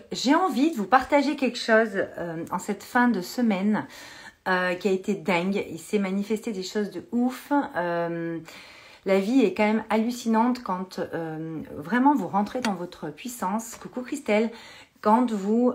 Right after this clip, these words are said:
euh, décidez que ça va, euh, être autrement, que vous faites les choses, je fais un petit tapas de minutes tout à l'heure pour vous dire,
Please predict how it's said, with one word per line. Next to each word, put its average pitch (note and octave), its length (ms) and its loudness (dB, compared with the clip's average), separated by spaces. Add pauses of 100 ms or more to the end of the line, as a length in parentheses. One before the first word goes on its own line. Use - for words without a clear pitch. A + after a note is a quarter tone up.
euh, E3 180 -2
décidez B3 880 2 (560)
que G#3+ 100 2
ça G3+ 160 0
va, F3 360 4
euh, D#3 180 0
être F3 220 -6
autrement, A#3+ 520 2
que B3 100 -2
vous E3+ 140 -4
faites A3 300 -2
les G3 80 -2
choses, A3+ 400 0
je D#3 120 -4
fais F#3+ 120 -6
un F#3+ 40 -4
petit - 140 -10
tapas F#3 240 -2
de G3 80 0
minutes G#3 320 0
tout - 80 -4
à F3+ 60 -2
l'heure G#3 240 4
pour F3 100 -6
vous D3+ 80 -6
dire, A3+ 220 -2